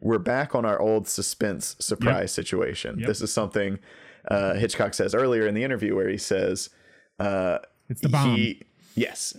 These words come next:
Speaker 2: Yeah.
Speaker 1: he is more interested in putting a bomb under the table and showing the audience that the bomb is there. He
Speaker 2: Yep.
Speaker 1: said, "You can get a jump scare from a bomb going off unexpectedly,"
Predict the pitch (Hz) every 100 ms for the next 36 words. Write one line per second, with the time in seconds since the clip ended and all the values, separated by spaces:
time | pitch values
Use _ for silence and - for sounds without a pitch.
0 | - 123 135 135 131 113 123 113 107 -
1 | 107 - 104 101 - 101 95 98 123 120
2 | 110 104 104 98 95 95 - 95 92 92
3 | 104 - 113 110 101 78 101 98 80 -
4 | 90 92 92 98 92 - 90 - - -
5 | - - - 113 101 95 95 107 101 95
6 | 92 131 113 - 110 104 101 95 92 98
7 | 98 98 90 92 90 104 - - - 143
8 | - 104 101 98 98